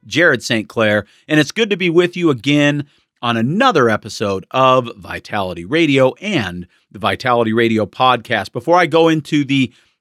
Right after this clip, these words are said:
things you can do to help with your gut health issues, I want to rem-, remind you that we are doing neuro auto associative programming. That's N A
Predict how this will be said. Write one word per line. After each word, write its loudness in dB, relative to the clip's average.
things -2
you 2
can 0
do 4
to -10
help -2
with -6
your 0
gut -4
health -2
issues, -2
I -6
want 0
to 2
rem-, 0
remind 2
you -2
that -2
we -2
are 4
doing -4
neuro 2
auto 4
associative -2
programming. 0
That's -4
N -2
A -2